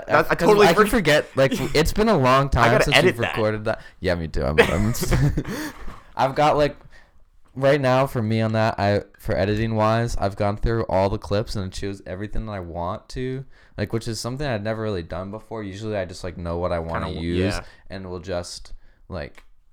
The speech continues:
Speaker 2: throw it in there. But this ha-, we had so many clips that I really had to go through it all.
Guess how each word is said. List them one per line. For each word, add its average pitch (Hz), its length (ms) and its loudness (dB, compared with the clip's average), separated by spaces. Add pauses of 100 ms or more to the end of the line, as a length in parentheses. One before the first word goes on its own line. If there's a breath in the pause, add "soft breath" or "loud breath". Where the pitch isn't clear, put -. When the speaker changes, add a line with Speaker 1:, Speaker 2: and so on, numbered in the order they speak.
(240)
Speaker 2:
throw 95 260 -6
it 85 80 -8
in 85 140 -10
there. 117 180 -8
But 98 220 -8
this 101 200 -10
ha-, 131 160 -8
we 107 120 -6
had 104 160 -6
so - 180 -10
many 101 260 -8
clips 98 380 -10
that 85 80 -6
I 80 80 -8
really 87 400 -8
had 98 200 -10
to 85 60 -20
go 85 160 -8
through 80 280 -12
it 95 60 -10
all. 113 300 -8